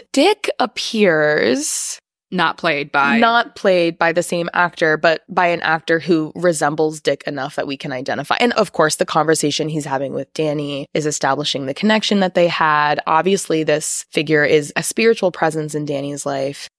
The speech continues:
Speaker 1: And he's telling Danny again about his gift, saying that one day Danny will have to teach somebody about the gift of The Shining, like Dick did with him.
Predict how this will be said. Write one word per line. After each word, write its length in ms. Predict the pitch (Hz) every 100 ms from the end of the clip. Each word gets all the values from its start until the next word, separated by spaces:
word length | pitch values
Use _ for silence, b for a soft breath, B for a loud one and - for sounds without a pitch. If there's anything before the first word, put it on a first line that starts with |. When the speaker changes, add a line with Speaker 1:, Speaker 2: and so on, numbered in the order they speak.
| _ -
Speaker 1:
And 240 | 165 160
he's 240 | 160 214
telling 380 | - - 269 330
Danny 440 | 214 185 180 170 -
again 260 | 170 151 151
about 240 | 160 156
his 240 | 147 143 -
gift, 480 | 247 254 208 -
saying 320 | 202 - 214 190
that 160 | 165
one 200 | 170 226
day 180 | 285 359
Danny 340 | 330 214 226
will 120 | 208 175
have 200 | 170 -
to 100 | -
teach 320 | - 214 214
somebody 400 | - 196 160 151
about 440 | 147 147 139 143 -
the 100 | 156
gift 480 | 151 143 147 - -
of 160 | 143
The 100 | 156
Shining, 580 | 156 - 143 143 151 175
like 320 | - 180 - -
Dick 260 | 156 160 -
did 180 | 143
with 160 | 147 156
him. 640 | - 311 254 101 180 254